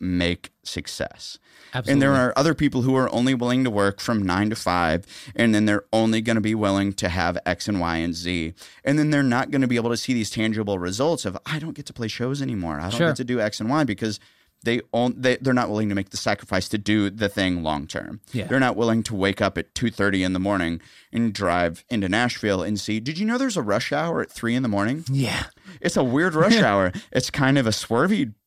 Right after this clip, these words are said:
Speaker 2: It's
Speaker 1: rush
Speaker 2: getting
Speaker 1: hour.
Speaker 2: worse, too. It's getting worse. The more the test town grows,
Speaker 1: Yeah.
Speaker 2: it's getting so much
Speaker 1: But
Speaker 2: worse, man.
Speaker 1: it's proof. It's like, there are people willing to do everything. So if you're not willing to do everything, you won't make it. And that's why I try to tell people, if you wanna try to be in this town,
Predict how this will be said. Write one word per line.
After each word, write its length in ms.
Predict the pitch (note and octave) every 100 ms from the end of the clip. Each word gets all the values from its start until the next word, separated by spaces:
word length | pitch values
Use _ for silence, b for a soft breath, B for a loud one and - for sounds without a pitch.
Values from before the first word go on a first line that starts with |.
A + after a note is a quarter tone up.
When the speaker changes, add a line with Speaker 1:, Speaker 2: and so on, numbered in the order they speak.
| -
Speaker 2:
It's 80 | A#2+
Speaker 1:
rush 120 | G2+
Speaker 2:
getting 180 | G#3 E2+
Speaker 1:
hour. 120 | A#2
Speaker 2:
worse, 240 | D3+ C3
too. 280 | - C3 G2+
It's 160 | A#2+ -
getting 240 | E3+ C#3
worse. 340 | C3 B2+ G#2 -
The 80 | B2
more 240 | B2 C3
the 80 | B2+
test 300 | B2 C3+ -
town 220 | C#3+ B2+
grows, 460 | A2+ A#2+ B2 - - -
Speaker 1:
Yeah. 60 | A2+
Speaker 2:
it's 100 | -
getting 220 | C3 G2+
so 260 | - C3+
much 120 | A2+ C3
Speaker 1:
But 120 | C#3+
Speaker 2:
worse, 160 | A2
man. 100 | -
Speaker 1:
it's 120 | D#3+ -
proof. 420 | D#3+ B3+ B3 -
It's 160 | - -
like, 260 | D3 C3+ - -
there 240 | C#3+ F3+
are 140 | F#3+ F#3+
people 420 | - A3 G3 C#3
willing 480 | G#2 G#2+ D3 C#3 A#2+
to 100 | B2
do 460 | A2 G#2+ G2+ F#2 F2 b b _ _ _ _ _ -
everything. 720 | D#3 C3 A2+ G2 G#2 E2 D#2+
So 220 | F2+ D#3 -
if 140 | C3+
you're 180 | C3 G3
not 240 | B3+ B3+
willing 320 | C3+ D#3 F3 F#3
to 100 | D#3
do 320 | B2 A#2 A#2 B B B -
everything, 760 | A2 A#2+ C3+ E3 F3 G3 G3 - -
you 380 | A2+ A2 C3+
won't 420 | E3 C#3+ A2+ C#3 A#2
make 280 | C#3 G3
it. 160 | A2 -
And 120 | B2
that's 200 | D3+ F#3
why 180 | G3 F#3+
I 40 | C#3+
try 240 | - C#3
to 80 | B2+
tell 260 | - F#3
people, 320 | F3+ B2 A2+ -
if 140 | G#2+
you 120 | A2
wanna 180 | G#3+ C4
try 260 | - D#3 A3+
to 80 | C#3
be 220 | - B2+
in 140 | C3+
this 140 | G#2 -
town, 380 | G#2 A2 B2